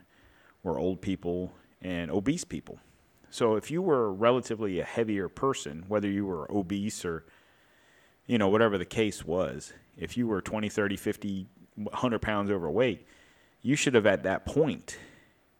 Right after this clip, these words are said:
went and tried to do something about it. I mean, it's not easy to lose weight, but y-, you can lose weight. But a lot of people just sat around and waited for the vaccine. Well, here's your vaccine. Go ahead and take it if you want. Go see a doctor.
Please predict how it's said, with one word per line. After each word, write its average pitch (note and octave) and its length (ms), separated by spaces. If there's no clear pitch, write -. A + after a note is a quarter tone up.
went G2+ 220
and F#2 200
tried G2+ 260
to E2+ 60
do F#2+ 140
something C2+ 240
about D2 240
it. - 80
I E2 40
mean, A#2+ 100
it's G#2+ 140
not F#3+ 220
easy C3+ 280
to F2+ 80
lose F2 260
weight, E2+ 280
but G#2 300
y-, A#2 60
you B2 200
can G2+ 420
lose E2+ 200
weight. - 340
But E2+ 200
a - 20
lot E2+ 180
of F#2 60
people G#2 180
just E2+ 160
sat E2+ 200
around G#2 220
and F#2+ 80
waited A#2 240
for A#2 100
the A#2+ 80
vaccine. D3 560
Well, F#2 220
here's A#2 160
your A#2+ 80
vaccine. A2+ 480
Go G2 60
ahead A2 120
and A#2 100
take G2 240
it G2+ 160
if - 80
you A#2 80
want. F#2 240
Go F#2+ 100
see B2 160
a A2+ 40
doctor. G#2 400